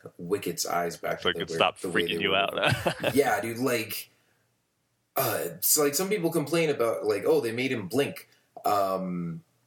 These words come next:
Speaker 1: and then I was watching, like, when I watched Return of the Jedi on Blu-ray for the first time, I knew that they were gonna make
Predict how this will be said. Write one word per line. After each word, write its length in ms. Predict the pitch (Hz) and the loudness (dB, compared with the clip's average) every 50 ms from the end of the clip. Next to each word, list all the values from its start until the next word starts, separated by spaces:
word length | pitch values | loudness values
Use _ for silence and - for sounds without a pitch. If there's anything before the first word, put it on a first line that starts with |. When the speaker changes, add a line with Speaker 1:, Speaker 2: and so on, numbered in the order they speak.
| _ _ _ _ _ _ _ - | _ _ _ _ _ _ _ -2
Speaker 1:
and 180 | 117 117 120 120 | -2 0 2 2
then 120 | 113 113 | 2 2
I 100 | 110 113 | 2 2
was 200 | 113 120 113 - | 2 0 -2 0
watching, 540 | 107 113 107 110 - - 117 110 107 104 101 | 0 2 2 2 0 0 -2 -2 -2 -2 0
like, 160 | 101 98 98 | 0 0 0
when 100 | 107 104 | 0 0
I 60 | 101 101 | 0 0
watched 540 | 107 107 107 - - - - - - - _ 101 | 0 0 0 -2 -2 -4 -4 -4 -8 -12 _ -6
Return 280 | 110 107 - 117 110 | -4 -2 0 -2 -2
of 60 | 107 | 0
the 60 | 101 101 | -2 0
Jedi 300 | 104 110 104 104 104 101 | 2 2 2 2 0 -2
on 100 | 95 92 | -2 -2
Blu-ray 300 | 110 127 127 113 101 95 | -2 0 2 2 0 0
for 100 | - 87 | -2 -6
the 80 | 92 90 | -6 -4
first 320 | - - 95 92 - - | -2 -2 -2 -2 -2 -4
time, 340 | 98 92 90 90 90 90 - - - _ _ _ | -4 -4 -2 -2 -4 -6 -8 -10 -18 _ _ _
I 100 | 101 107 | -2 0
knew 180 | 107 123 151 165 | 2 4 4 4
that 160 | 147 139 - | 4 2 2
they 80 | 120 117 | 2 2
were 120 | 110 107 | 2 0
gonna 180 | 113 107 104 101 | 0 -2 -2 -2
make 400 | 101 101 101 92 87 - - - | -2 -2 -2 -2 -4 -10 -14 -16